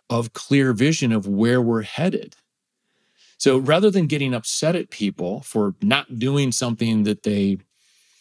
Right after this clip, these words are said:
should have done or for doing something they should not have done, I don't have any context for,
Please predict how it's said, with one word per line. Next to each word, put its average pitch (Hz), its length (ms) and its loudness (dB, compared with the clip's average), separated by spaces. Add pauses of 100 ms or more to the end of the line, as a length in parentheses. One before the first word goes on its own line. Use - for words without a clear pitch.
(640)
should 147 280 2
have 107 180 0
done 95 380 -2
or 98 180 0
for 98 180 -2
doing 104 240 2
something 101 360 0
they 92 100 0
should 87 260 -4
not 151 200 -2
have 139 180 -4
done, 160 300 -8 (240)
I 147 120 -2
don't 185 160 4
have 147 120 0
any 104 180 0
context 117 720 -2
for, 92 400 -2